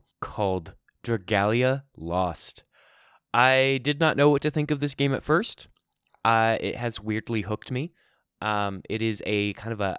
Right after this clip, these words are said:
action hack and slash R P G,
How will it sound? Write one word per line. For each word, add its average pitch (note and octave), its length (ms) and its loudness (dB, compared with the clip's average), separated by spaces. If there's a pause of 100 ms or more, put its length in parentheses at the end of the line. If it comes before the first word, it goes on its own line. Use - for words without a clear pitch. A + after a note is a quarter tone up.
action G2+ 720 -4 (340)
hack - 320 -8
and G2+ 160 -8
slash G#2 760 -2
R G#2 160 -2
P G#2 180 -10
G, F#2 420 -10